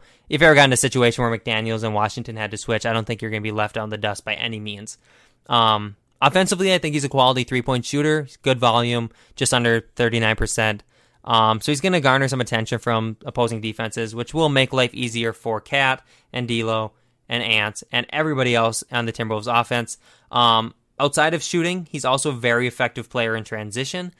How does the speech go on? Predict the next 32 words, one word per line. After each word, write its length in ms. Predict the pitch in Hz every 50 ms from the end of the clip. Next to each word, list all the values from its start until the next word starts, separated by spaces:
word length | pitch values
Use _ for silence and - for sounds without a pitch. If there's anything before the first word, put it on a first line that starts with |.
| _ _ _ _ _
Um, 400 | _ 127 127 123 120 120 117 117
he 120 | 117 131 127
ranked 260 | 123 131 123 120 -
in 160 | - 151 131
the 120 | 120 120 - -
eighty-first 640 | 131 135 139 143 143 139 - 151 143 131 - -
percentile, 640 | - - 120 - 120 123 123 - 156 135 139 160 156
according 280 | 151 - - 143 139 131
to 40 | 131
N 100 | 131 127
B 100 | 131 131
A 60 | 127
dot 180 | 123 123 123 -
com, 380 | - 120 120 127 139 151 156 - _ _ _ _ _ _ _ _ -
um, 380 | - 127 123 123 123 123 123
this 140 | 120 127 -
past 240 | - 139 131 135 131
season. 380 | - 147 139 165 175 180 180 - _ _ _ _ _ _ _ _
And 400 | - 123 123 120 120 120 120 117
in 80 | 123 127
his 140 | 127 113
rookie 220 | 123 135 135 - 143
year, 140 | 135 139 143
he 120 | 139 131
actually 240 | 120 117 - 139 123
ranked 180 | 117 117 -
in 80 | 120 113
the 60 | 113
sixty-ninth 640 | - - - 123 - - 117 110 110 113 127 139 135
percentile 460 | - 160 147 - 147 147 139 156 151 151
in 40 |
transition. 540 | 139 - 143 143 135 147 139 - 170 170 170